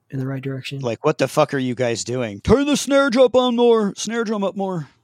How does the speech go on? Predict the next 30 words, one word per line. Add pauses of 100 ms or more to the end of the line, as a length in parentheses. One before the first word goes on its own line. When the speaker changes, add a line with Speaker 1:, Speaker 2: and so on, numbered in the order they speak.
(280)
Speaker 1:
Well,
like,
right
after
that,
man,
they
did,
uh, (400)
Lulu. (160)
Did
you
listen
to
Lulu? (2750)
Speaker 2:
Um,
I
have
not
really, (800)
I
don't
really
listen
to
much
new
Metallica. (520)
Speaker 1:
I
don't,